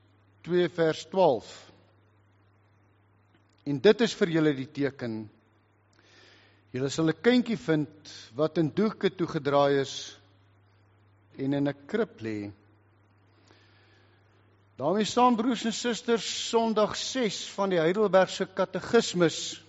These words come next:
Die twee vrae wat ons gaan kyk is vraag sestien en sewentien. Waarom moet hy 'n ware en regverdige mens wees? Waarom moet hy terselfde tyd ware God wees? Met as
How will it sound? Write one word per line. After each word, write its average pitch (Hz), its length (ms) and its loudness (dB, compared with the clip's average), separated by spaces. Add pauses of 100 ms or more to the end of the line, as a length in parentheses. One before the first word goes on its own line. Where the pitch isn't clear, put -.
(2250)
Die 131 100 -6
twee 208 260 4
vrae 202 420 6
wat 190 180 0
ons 185 140 -4
gaan 185 160 -4
kyk 190 220 -2
is 170 100 -6
vraag 175 220 0
sestien 202 540 -6
en 165 100 0
sewentien. 175 720 -4
Waarom 180 480 4
moet 170 180 -2
hy 160 180 4
'n 135 60 -2
ware 147 400 4
en 165 100 0
regverdige 151 720 0
mens 165 400 -2
wees? 214 340 -6 (880)
Waarom 190 400 6
moet 190 180 2
hy 170 100 2
terselfde 175 680 0
tyd 160 380 -2
ware 151 340 4
God 220 440 0
wees? 117 500 -10 (1040)
Met 160 220 -2
as 190 180 2